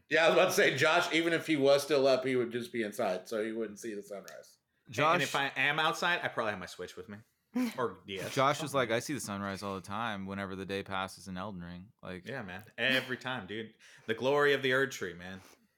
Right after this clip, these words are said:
Speaker 1: I do remember one of the most distinct times was, like, the first time I went to Rosarita, Mexico, and, you know,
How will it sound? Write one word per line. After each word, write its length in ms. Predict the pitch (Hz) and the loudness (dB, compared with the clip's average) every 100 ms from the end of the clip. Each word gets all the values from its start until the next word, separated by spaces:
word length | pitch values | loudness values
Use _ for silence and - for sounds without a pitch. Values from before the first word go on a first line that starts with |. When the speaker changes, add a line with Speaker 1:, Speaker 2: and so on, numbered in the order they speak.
| _ | _
Speaker 1:
I 160 | 117 123 | 0 0
do 260 | 127 170 | 6 8
remember 500 | 175 160 156 151 151 | 8 8 6 8 6
one 200 | 127 139 | 6 6
of 80 | 135 | 6
the 60 | 127 | 6
most 280 | 127 127 120 | 6 4 0
distinct 480 | 110 - 165 165 | -2 0 -2 -2
times 340 | - 113 107 101 | -2 0 0 0
was, 140 | 98 | 0
like, 220 | 104 95 | 0 0
the 80 | 104 | -2
first 400 | - 113 - - | 2 2 0 -8
time 260 | - 117 110 | -4 -2 2
I 40 | |
went 240 | 104 107 - | 0 0 -4
to 120 | 107 | -4
Rosarita, 760 | 104 104 98 90 127 98 92 - _ | 0 0 0 -4 -2 0 -2 -4 _
Mexico, 640 | 120 147 - - 98 92 92 - - | -6 -4 -6 -6 -2 -2 -4 -10 -14
and, 320 | 92 92 90 101 | -12 -12 -14 -20
you 80 | |
know, 120 | 80 | -20